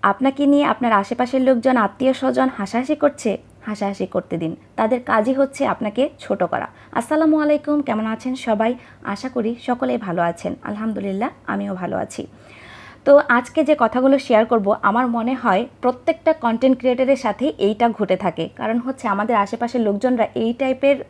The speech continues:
আচরণ করে। আমরা যখন আসলে Facebook প্ল্যাটফর্ম অথবা YouTube চ্যানেলে ক্লা-, কাজ করতে যাচ্ছি বা কাজ করছি, তখন দেখা যাচ্ছে কি ম্যাক্সিমামরাই আমাদেরকে নিয়ে হাসাহাসি করছে, এমনভাবে কথা বলছে, ট্রোল করছে এক কথায়, যে আমরা Facebook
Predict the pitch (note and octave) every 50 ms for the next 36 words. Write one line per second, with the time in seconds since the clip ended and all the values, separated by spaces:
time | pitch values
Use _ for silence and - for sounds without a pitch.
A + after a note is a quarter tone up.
0 | - - - F#3+ F#3 - A#3 B3+ C#4 C#4+ C#4 - A#3+ G3 F3 G3 C4+ - - -
1 | - - - - - G3 G#3 A3 A3+ A3+ A#3+ A#3 - A#3 A3 G#3 - A3+ A3+ A#3
2 | A#3 - A3 G#3+ G3 A3 A3 A3 - A3 F#3+ F#3 - - G#3+ G#3+ G#3 G3 F#3+ G#3+
3 | G3 G#3 G#3 - G#3 G#3 G3+ A3+ A3 G#3+ - G#3+ G3+ G3+ G#3+ A3+ A3 - - G3
4 | F#3+ - - - - - G3 G3 - - A3+ G#3 A#3+ A3+ G#3 F#3 F3+ - - -
5 | A3+ D4 - - - - - - - F#3 F#3 - G3 G3 G3 - - - B3 A#3+
6 | - - - D#3+ - - - - - - - - - B3 B3 C#4+ D4 D4 D4+ D4+
7 | D4+ D4+ D4+ D4 D4 C#4+ D4 C#4 A#3+ A3+ G#3+ G#3+ - - C#4 C#4 C#4+ C#4+ C#4 C#4+
8 | D4 D4+ D4+ - G#3+ G#3 G#3 G#3 G#3 A3+ A3 - B3 A#3 A#3 A#3 A3 G#3+ G3+ -
9 | G#3 G3 - G#3+ G3+ - G#3 G3+ - - A#3 A#3+ C4+ - - - A3 A#3 B3 C4+
10 | C4+ C4 C4+ C4 C#4 C4+ A#3 G#3+ - A#3+ A#3+ A#3 A#3 A#3 - A#3+ A3+ A#3 - A#3
11 | A#3+ C4+ C#4 C4 - A3+ G3 - - - G3 G3+ - G#3 G3 - - G3 G3 G3+
12 | - A#3 E4 - - - - - - - - - - - F#3+ G#3+ G#3 G#3+ A3 -
13 | - F#3+ G#3 G#3 G#3 G#3 G#3 G#3 - G3+ G#3 G3+ G#3+ A3+